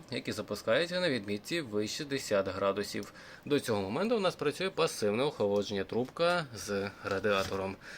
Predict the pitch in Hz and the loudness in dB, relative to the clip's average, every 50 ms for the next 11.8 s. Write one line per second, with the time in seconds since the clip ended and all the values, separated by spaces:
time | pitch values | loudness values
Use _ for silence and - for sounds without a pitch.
0 | - - - - - - - 175 165 143 123 104 113 110 - 135 123 123 113 107 | -14 -14 -16 -16 -14 -4 2 2 4 4 4 2 2 2 2 2 4 6 6 6
1 | 110 110 - 135 135 139 143 175 190 185 - - - - - - - - - - | 6 4 4 4 2 2 2 0 0 0 0 -4 -12 -16 -18 -20 -18 -10 0 2
2 | 139 143 143 123 117 110 113 117 135 131 110 101 104 104 - - 151 139 - - | 4 4 6 6 6 4 6 6 6 6 6 6 4 2 4 2 2 2 2 2
3 | - 151 123 110 107 98 107 98 107 98 104 - - 120 110 107 - 101 95 - | 4 4 6 6 4 4 4 2 2 2 0 0 0 2 2 4 2 2 0 0
4 | 110 101 95 101 - - 107 113 113 101 - 101 98 95 107 104 101 110 113 127 | 0 2 0 0 0 2 2 2 2 2 4 2 2 4 4 4 4 4 6 4
5 | 131 131 135 151 151 - - 160 165 156 - - - - - - - 104 131 143 | 4 4 4 2 0 2 2 2 2 2 0 -6 -14 -14 -10 -6 2 4 4 4
6 | 160 175 170 160 - - 160 165 175 151 - 113 107 95 95 95 - - - 120 | 4 6 4 4 4 4 0 2 2 2 4 4 4 4 4 2 -4 -6 -4 -2
7 | 113 123 131 120 - - 120 - - 151 143 - 151 147 123 113 104 - - 107 | 2 6 6 6 6 4 -2 -2 0 -2 0 2 2 2 2 2 0 2 -2 -2
8 | - - 135 135 117 107 101 107 110 110 107 - 143 135 113 104 104 131 175 175 | 2 4 4 6 6 4 4 4 2 2 4 4 2 4 4 4 4 4 2 0
9 | - - 127 - - 113 107 107 104 101 104 101 104 101 101 95 - - - 101 | 0 -2 -2 2 2 2 2 2 2 2 0 0 2 0 0 0 -2 -2 0 0
10 | 101 107 127 160 180 175 - - - 135 147 123 110 139 165 156 117 110 110 117 | 2 2 4 4 2 2 0 2 2 0 0 2 0 0 0 0 2 4 4 4
11 | 117 - - 175 160 - 127 107 101 101 98 - - 117 120 131 | 4 4 0 -2 2 4 4 6 6 4 4 4 4 2 4 2